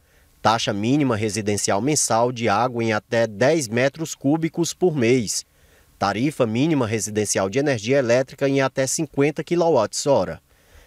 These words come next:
e renda familiar inferior a dois salários mínimos por mês.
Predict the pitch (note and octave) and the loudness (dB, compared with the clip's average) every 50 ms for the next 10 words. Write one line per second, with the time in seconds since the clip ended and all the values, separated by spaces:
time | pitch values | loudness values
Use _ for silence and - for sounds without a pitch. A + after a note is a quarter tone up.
0 | _ - A#2+ C#3 D#3 A#2+ A2 A2+ A2+ A2 G#2+ G#2+ - - G#2+ A2+ C3+ D#3+ F3+ D3 | _ -2 -2 -2 0 0 0 0 0 0 -2 -2 -2 -2 -2 0 0 2 4 4
1 | A#2+ A2+ B2 D3 - _ _ _ _ _ - G3+ B3+ B3+ - - F#3+ E3 C3+ A#2+ | 4 4 2 0 -2 _ _ _ _ _ 0 0 0 2 2 2 2 4 4 2
2 | A2+ C3 D#3 D3+ C3+ G#2+ G2+ A#2+ D3 D#3+ E3 - - F#3 F3 E3 D3+ D3 D#3 F#3 | 4 4 4 4 2 2 2 2 2 2 2 0 0 0 2 2 2 0 0 -2
3 | G3 E3 D#3 B2 A2+ G2+ G2 G2 G#2 G#2 G2+ - - C3 B2+ C#3 D#3 B2+ F#2 E2+ | -4 -2 -2 0 0 0 0 0 0 -2 -4 -2 -2 -2 0 2 2 0 0 -2
4 | - - - - | -4 -6 -8 -8